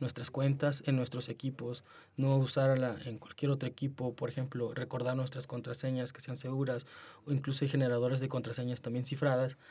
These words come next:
que pueden descargarlos y les genera las contraseñas, administra sus contraseñas, este, ver también en qué páginas uno entra a navegar. Si tu equipo lo ocupas para administrar correos electrónicos, este, navegar en la, en, en la web, usar el Facebook, usar WhatsApp,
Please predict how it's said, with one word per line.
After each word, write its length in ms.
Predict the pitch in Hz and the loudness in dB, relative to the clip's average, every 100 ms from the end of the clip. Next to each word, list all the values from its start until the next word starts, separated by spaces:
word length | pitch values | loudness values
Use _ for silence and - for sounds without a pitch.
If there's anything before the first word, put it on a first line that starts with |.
| - - | -20 -6
que 100 | 135 | -6
pueden 300 | 139 131 135 | 2 6 6
descargarlos 680 | 135 - 139 123 123 131 135 | 6 4 2 2 2 0 -2
y 160 | 120 - | -4 -4
les 160 | 123 123 | -6 -2
genera 300 | 123 120 120 | 0 0 0
las 100 | 135 | 0
contraseñas, 680 | 135 131 131 127 127 123 | -2 -2 -4 -2 -2 -2
administra 440 | 131 123 131 131 143 | -4 -2 -2 0 0
sus 120 | 156 | 0
contraseñas, 720 | 151 131 139 156 151 123 120 - - - - - - - - | 0 -2 0 2 2 2 -4 -12 -20 -20 -20 -20 -20 -10 -2
este, 440 | 131 117 - 131 | 0 0 0 2
ver 140 | 127 123 | 2 4
también 240 | 143 135 | 6 6
en 140 | 135 | 6
qué 100 | 135 | 4
páginas 480 | 135 - 139 160 139 | -2 -4 0 2 4
uno 160 | 147 139 | 4 4
entra 160 | 135 | 2
a 40 | 143 | 2
navegar. 480 | 135 123 120 131 135 - - - - | 2 2 0 -2 -6 -16 -20 -14 -2
Si 180 | 143 | 0
tu 180 | 135 143 | 2 2
equipo 320 | 139 160 165 | 4 4 6
lo 100 | 185 | 8
ocupas 380 | 160 165 160 156 | 10 10 8 6
para 180 | - 135 | 6 6
administrar 420 | 135 127 120 143 | 6 4 2 0
correos 280 | - 135 135 | 2 4 4
electrónicos, 760 | 139 120 - 127 123 117 120 120 131 | 2 0 0 0 -2 -2 -4 -4 -4
este, 260 | 123 - | -4 0
navegar 460 | 131 123 120 127 131 | 2 4 4 4 6
en 180 | 135 131 | 4 4
la, 60 | |
en, 340 | 131 131 127 123 | 0 0 -2 -2
en 160 | 135 120 | -2 0
la 100 | 113 | 0
web, 300 | 117 117 - - - 127 | 2 4 2 -4 -10 -8
usar 260 | 120 131 135 | -4 0 2
el 120 | 151 | 2
Facebook, 540 | - 139 135 120 113 - | 2 2 2 0 -4 -6
usar 240 | - 131 | -6 -2
WhatsApp, 480 | 127 139 - 131 | 0 -2 -2 -2